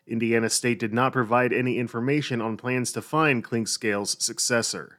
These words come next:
The sale of a minority interest in the Northern Indiana Public Service Company subsidiary from Merrillville-based NiSource to Blackstone Infrastructure Partners has been completed.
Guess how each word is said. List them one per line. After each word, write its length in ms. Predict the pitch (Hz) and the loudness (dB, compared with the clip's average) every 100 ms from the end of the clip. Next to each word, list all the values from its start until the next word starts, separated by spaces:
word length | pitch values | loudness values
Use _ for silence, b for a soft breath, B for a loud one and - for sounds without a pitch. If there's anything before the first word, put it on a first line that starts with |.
| b b b b | b b b b
The 100 | 151 | 0
sale 400 | 147 190 196 220 | 2 4 6 4
of 120 | 156 | 4
a 40 | 156 | 6
minority 500 | 143 135 160 180 160 | 6 4 4 4 2
interest 580 | 143 143 - 151 151 135 | 2 0 0 0 0 0
in 80 | |
the 80 | 120 | 0
Northern 400 | 117 147 165 147 | 2 2 4 2
Indiana 440 | 131 147 131 139 123 | 0 0 0 0 0
Public 380 | - 143 139 | 0 0 2
Service 380 | - 143 151 160 | 2 0 2 0
Company 400 | - 131 127 123 | 0 -4 0 -2
subsidiary 760 | - 113 - 131 117 113 117 151 | -2 -4 0 2 4 4 4 2
from 260 | 117 107 | 0 0
Merrillville-based 880 | 117 139 117 120 113 123 123 - 127 | 2 0 2 0 2 2 2 0 -4
NiSource 720 | 117 139 156 - 113 131 139 - | 0 2 2 2 0 0 -4 -6
to 180 | 107 | -6
Blackstone 600 | 95 120 127 - - 113 | 0 2 2 0 -2 -2
Infrastructure 680 | 104 156 175 127 - 113 - | 0 -4 -2 -6 -4 -4 -4
Partners 460 | 104 95 92 127 127 | -2 -2 -2 -4 -2
has 160 | 117 | -4
been 180 | - 127 | -2 -4
completed. 640 | - 127 - 156 123 78 | -2 -6 0 2 2 -2